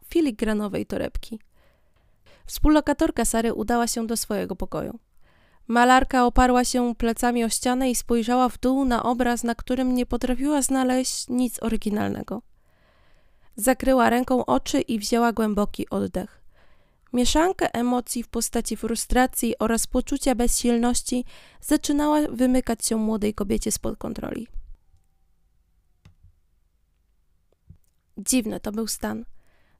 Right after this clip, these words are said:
Czasami objawiający się łzami, najczęściej jednak zdrętwieniem.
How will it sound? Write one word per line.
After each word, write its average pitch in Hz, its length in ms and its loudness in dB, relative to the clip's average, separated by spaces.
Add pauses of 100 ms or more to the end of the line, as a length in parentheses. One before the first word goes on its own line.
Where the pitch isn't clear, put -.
Czasami 339 600 2
objawiający 240 680 0
się 226 200 -2
łzami, 226 540 -2
najczęściej 226 760 -2
jednak 220 360 -2
zdrętwieniem. 214 720 -4